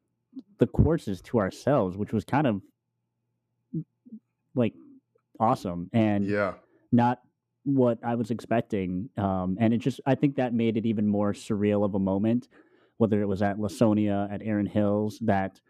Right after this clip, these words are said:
Speaker 1: not only were we playing these majestically beautiful, almost, like, dreamlike places, but we were there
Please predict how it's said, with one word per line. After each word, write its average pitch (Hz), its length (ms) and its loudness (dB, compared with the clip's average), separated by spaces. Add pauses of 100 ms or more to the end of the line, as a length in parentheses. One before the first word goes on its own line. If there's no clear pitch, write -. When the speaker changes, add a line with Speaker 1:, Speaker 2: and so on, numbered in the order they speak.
(520)
Speaker 1:
not 117 220 6
only 117 220 4
were 107 140 0
we 107 120 0
playing 101 460 0 (680)
these 101 360 2 (500)
majestically 101 1160 0 (920)
beautiful, 101 840 2 (720)
almost, 107 340 4
like, 101 200 -2
dreamlike 104 800 0 (600)
places, 101 680 0
but 101 300 -2
we 117 160 2
were 117 140 0
there 107 460 0